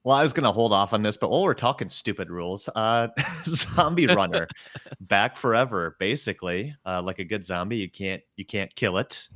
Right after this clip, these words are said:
Speaker 1: uh, can't keep it away. Um, and, uh, hopefully less depressing than H B O's, uh,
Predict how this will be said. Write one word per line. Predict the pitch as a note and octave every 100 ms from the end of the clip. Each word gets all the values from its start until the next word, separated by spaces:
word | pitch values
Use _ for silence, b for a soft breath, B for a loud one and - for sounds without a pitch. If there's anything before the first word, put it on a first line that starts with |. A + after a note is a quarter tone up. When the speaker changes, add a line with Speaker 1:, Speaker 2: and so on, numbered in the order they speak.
| -
Speaker 1:
uh, | F#2 -
can't | G#2 -
keep | A2 G2
it | F2
away. | E2 D#2 F2+ C3+ - B B B B F2
Um, | F2 E2+ E2 E2 E2 D#2 -
and, | F#2 F2 E2+ -
uh, | E2
hopefully | G#2 - A2+ F2+
less | F2+ F#2
depressing | - - F2+ - F#2 F2
than | E2+
H | E2+ F2 -
B | E2+ E2+
O's, | F2+ F#2 - - -
uh, | E2+ E2